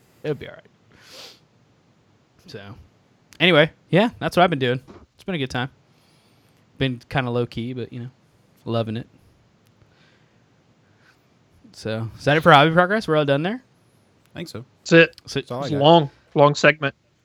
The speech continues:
Speaker 3: We haven't talked in about crap like this for three weeks.
Speaker 1: Yeah,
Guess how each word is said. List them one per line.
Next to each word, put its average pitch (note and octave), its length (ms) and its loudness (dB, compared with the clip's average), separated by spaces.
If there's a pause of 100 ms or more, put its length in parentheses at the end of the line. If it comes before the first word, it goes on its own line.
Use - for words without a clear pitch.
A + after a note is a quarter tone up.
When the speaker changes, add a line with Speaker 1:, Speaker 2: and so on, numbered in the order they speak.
(120)
Speaker 3:
We C#3+ 80 2
haven't C#3+ 240 2
talked D3+ 300 4
in B2+ 260 -4 (140)
about C#3 220 -2 (180)
crap C3+ 240 2
like C3 140 -4
this C3+ 100 -6
for C3 140 -12
three C3+ 180 -10
weeks. C3 300 -12 (840)
Speaker 1:
Yeah, G#2+ 200 -12